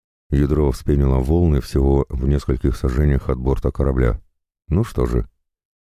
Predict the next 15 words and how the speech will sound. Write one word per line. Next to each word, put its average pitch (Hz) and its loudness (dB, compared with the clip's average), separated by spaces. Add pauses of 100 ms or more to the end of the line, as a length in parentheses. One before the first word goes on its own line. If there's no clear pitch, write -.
(120)
Верховцев 67 0
ждал 67 -2
этого 64 -2
маневра, 65 0 (640)
но 95 2
все 113 -2
равно 135 4
он 131 4
начался 98 0
неожиданно. 64 0 (800)
Матвеев, 95 0 (100)
сам 65 -2
вставший 64 -4
за 65 -2
штурвал, 85 -2